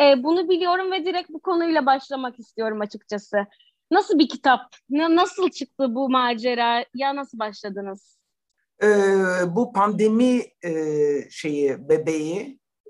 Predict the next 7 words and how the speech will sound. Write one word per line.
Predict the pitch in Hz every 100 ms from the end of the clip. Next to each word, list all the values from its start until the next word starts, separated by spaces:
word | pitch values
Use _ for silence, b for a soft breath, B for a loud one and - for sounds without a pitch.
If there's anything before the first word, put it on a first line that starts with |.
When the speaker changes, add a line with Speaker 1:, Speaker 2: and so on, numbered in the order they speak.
| -
Speaker 2:
çok | 220 220 220
kişi | 175 160 -
kitap | 156 165 156 165
yazdı | 147 147 139 156
biliyorsun | 151 156 151 151 170 160
pandemide. | 151 151 147 151 151 156 185 220 220 _
Ee, | 180